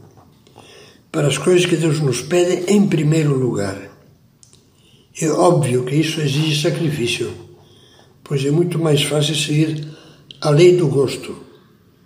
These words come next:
do que a lei do amor e do bem. A lei do gosto leva-nos a dizer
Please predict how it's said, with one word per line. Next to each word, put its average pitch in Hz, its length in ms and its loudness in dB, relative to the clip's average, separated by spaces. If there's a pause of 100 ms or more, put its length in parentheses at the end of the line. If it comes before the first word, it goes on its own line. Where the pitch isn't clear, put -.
(280)
do 131 120 0
que 147 160 2
a 135 80 4
lei 143 220 6
do 147 180 4
amor 131 240 2
e 147 80 4
do 143 160 2
bem. 101 360 -4 (1400)
A 143 80 -2
lei 160 220 6
do 160 100 2
gosto 196 540 2 (680)
leva-nos 175 640 2
a 160 60 0
dizer 151 560 0